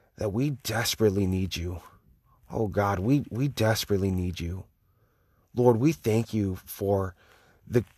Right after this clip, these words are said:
grace, compassion, and mercy you extend towards us. Lord, we, uh,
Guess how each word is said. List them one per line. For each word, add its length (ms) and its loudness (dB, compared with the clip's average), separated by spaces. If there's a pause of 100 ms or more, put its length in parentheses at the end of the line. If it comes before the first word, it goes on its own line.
(160)
grace, 640 -2
compassion, 1080 -2
and 140 -6
mercy 480 -2
you 140 2
extend 400 -4
towards 280 -6
us. 380 -12 (880)
Lord, 360 6
we, 340 2
uh, 240 0